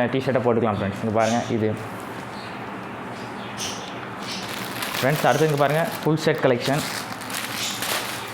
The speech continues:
நிறைய கலெக்ஷன் வந்திருக்கு ஃப்ரெண்ட்ஸ். இப்போ நியூவாக நிறைய கலெக்ஷன் வந்திருக்கு பாருங்கள். இங்கே பாருங்கள் ஃப்ரெண்ட்ஸ், ஃபுல் ஹேண்ட் இருக்கு.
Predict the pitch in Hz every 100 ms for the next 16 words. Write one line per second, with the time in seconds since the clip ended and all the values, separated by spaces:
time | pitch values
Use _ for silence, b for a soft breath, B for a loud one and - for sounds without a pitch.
0 | - - - - 120 156 170 156 156 151
1 | 170 117 123 151 131 131 123 143 143 127
2 | 131 131 110 131 120 120 117 113 127 135
3 | - - - - - - - - - -
4 | - - - - - - - - - -
5 | - - - - - - - - 123 123
6 | 123 117 127 147 - 135 127 110 87 -
7 | - - - - - - - - - -
8 | - - - - - - - - 120 117
9 | 123